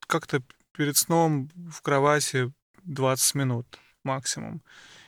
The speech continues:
И я на двадцать минут не пойду играть в Red Dead Redemption, хотя, в принципе, играл за две недели разок. Всего один раз Р Д Р, но при этом все остальное время играл в Switch. То есть я играю больше в Switch, и сейчас играю в Switch, но при этом я тоже чувствую, что что-то вот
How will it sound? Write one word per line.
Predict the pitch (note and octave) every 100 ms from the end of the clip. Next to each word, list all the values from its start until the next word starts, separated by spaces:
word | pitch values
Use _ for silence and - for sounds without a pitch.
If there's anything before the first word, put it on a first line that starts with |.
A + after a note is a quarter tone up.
| _ -
И | C#3+
я | C#3+ D3 C#3+
на | C#3+
двадцать | C#3+ D3+ D3 -
минут | D#3+ D#3
не | D3
пойду | D3 D3 C#3 B2+
играть | B2 B2 A#2+ -
в | C3 B2+
Red | C3
Dead | C3
Redemption, | - D3+ A3 -
хотя, | - C3
в | C#3
принципе, | D#3 D3 -
играл | C#3 C#3 B2
за | A#2+
две | A#2 A#2+
недели | A#2 C#3 B2 D3 -
разок. | - C3+ C3+ B2 _ _
Всего | - C#3+
один | C#3
раз | C3 - -
Р | C3+ - D3+
Д | C#3+
Р, | D3+ G#3 -
но | C3
при | B2+ D3
этом | D3
все | -
остальное | D3 C#3+ C3+
время | C3 D3+ C#3+
играл | B2 B2+
в | B2+
Switch. | - - - - - - - -
То | - - - - - C#3+
есть | G#3
я |
играю | A#3+ B3+
больше | G#3+ G#3+ F3 -
в |
Switch, | - C3 A#2+ - - _ _ -
и | C#3+ C3+ C3
сейчас | B2 - D#3+ D#3
играю | C#3 C3 A#2+
в |
Switch, | - B2+ A#2+
но | D3
при | C3 E3
этом | A#3 A#3 G3+ E3+
я | D#3+ E3
тоже | - G3 G#3
чувствую, | E3+ F3 F3+ - D3+
что | -
что-то | - - F3 -
вот | D3 C#3+ E3 -